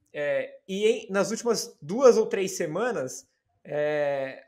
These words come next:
os números de morte na capital têm ficado sempre entre cinquenta e oitenta. Nesse momento tá sessenta e oito. Então ela, ela tá oscilando. Ela não tá exatamente despencando. Ela pode tá até caindo com rela-, relação ao que foi.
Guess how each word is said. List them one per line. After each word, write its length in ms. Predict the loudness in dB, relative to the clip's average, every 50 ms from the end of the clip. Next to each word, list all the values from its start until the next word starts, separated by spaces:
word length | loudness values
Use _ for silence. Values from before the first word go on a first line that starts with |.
| -8
os 120 | -8 -6 -4
números 320 | 2 4 4 4 4 2
de 80 | -2 -4
morte 440 | -2 2 2 2 2 2 0 -4 -4
na 80 | -4
capital 400 | -2 -2 -4 -2 -2 -2 -2 -2
têm 160 | -2 -4 -6
ficado 360 | -8 -8 -4 -2 0 0 0 -2
sempre 400 | -2 -4 -4 -4 -4 -6 -4 -4
entre 280 | -4 -4 -4 -6 -6
cinquenta 680 | -6 -8 -8 -10 -10 -8 -6 -6 -6 -6 -6 -4 0
e 40 | 2
oitenta. 600 | 2 2 2 2 0 0 0 -2 -6 -6 -8 -6
Nesse 240 | -6 -6 -6 -6 -6
momento 160 | -8 -6 -2
tá 100 | -2 -2
sessenta 460 | 0 -2 -2 -4 -4 -6 -6 -4 -2
e 40 | 4
oito. 500 | 8 8 10 10 8 4 -2 -8 -16 -18 _ _ _ _ _ _ _ _ _ -16
Então 240 | -12 -6 -2 0 0
ela, 160 | 0 0 2 4
ela 180 | 4 4 4
tá 120 | 4 2 0
oscilando. 720 | 0 0 0 0 2 4 4 4 4 0 -4 -8 -10 -14 _ _ _ _ _
Ela 200 | -4 -2 -2 -2
não 100 | -2 0
tá 140 | 2 2 2
exatamente 500 | 2 2 0 -2 -4 -4 -4 -8 -8 -10
despencando. 760 | -10 -6 -4 -4 -4 -4 0 2 2 2 2 -2 -8 -12 -16 _ _ _ _ _ _ _ _ _ _ _
Ela 200 | -10 -8 -6 -6
pode 260 | -2 0 0 2 2 0
tá 80 | -2
até 180 | -2 -2 -2 -2
caindo 480 | 2 4 4 4 4 2 -4 -6 -6
com 80 | -8 -8
rela-, 280 | -2 0 2 2 2 0 -2 -4
relação 360 | -2 -2 -2 -2 -2 -2 -4
ao 40 | -4
que 100 | -4 -8
foi. 400 | -8 -4 -2 0 0 -2 -4